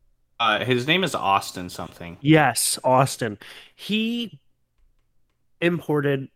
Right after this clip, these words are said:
Speaker 2: one of the new models from a guy in China, took it all apart, exposed the temperature differences, um, took it apart,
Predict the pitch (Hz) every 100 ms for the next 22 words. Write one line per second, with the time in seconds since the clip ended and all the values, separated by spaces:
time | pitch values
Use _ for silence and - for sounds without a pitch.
0 | _ - 143 147 123 113 113 139 143 160
1 | 160 139 127 123 117 107 - 127 123 120
2 | 117 123 131 131 120 120 - 120 120 117
3 | 117 151 147 143 127 123 - 120 123 -
4 | _ _ _ _ _ 135 - - 156 160
5 | 143 - - 135 139 131 127 117 _ _
6 | _ _ _ - 151 - 143 143 131 135
7 | - 131 120 139 135 123 123 - - _
8 | - _ _ - 127 127 123 120 - _
9 | _ _ _ _ - 165 160 123 139 135
10 | 135